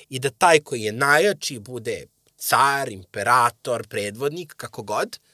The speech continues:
Ostali sitovi mu se pokoravaju jer je najjači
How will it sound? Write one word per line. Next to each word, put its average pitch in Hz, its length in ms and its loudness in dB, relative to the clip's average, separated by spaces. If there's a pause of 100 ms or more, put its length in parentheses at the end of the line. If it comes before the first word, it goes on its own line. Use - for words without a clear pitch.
(400)
Ostali 139 460 0
sitovi 135 300 -8
mu 120 80 -10
se 107 140 -10
pokoravaju 120 920 -4
jer 170 400 4
je 135 160 2
najjači 117 760 -10